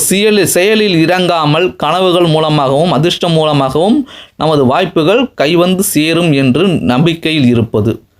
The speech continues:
So, கனவு காண்பது என்பது செயல்படுத்தப்பட முடியாமல் அமைதியாக இருப்பதன் மூலம் நமக்கு அது கையில் ஈட்டாது.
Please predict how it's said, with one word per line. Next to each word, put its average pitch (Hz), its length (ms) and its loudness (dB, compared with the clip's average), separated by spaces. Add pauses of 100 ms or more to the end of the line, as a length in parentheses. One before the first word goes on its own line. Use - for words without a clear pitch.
(340)
So, 196 280 -2
கனவு 190 360 0
காண்பது 175 480 0
என்பது 151 580 0 (300)
செயல்படுத்தப்பட 165 1600 -2
முடியாமல் 160 840 0 (380)
அமைதியாக 190 580 2
இருப்பதன் 160 480 0
மூலம் 165 460 2
நமக்கு 151 580 0
அது 190 400 0
கையில் 170 500 0 (520)
ஈட்டாது. 139 720 0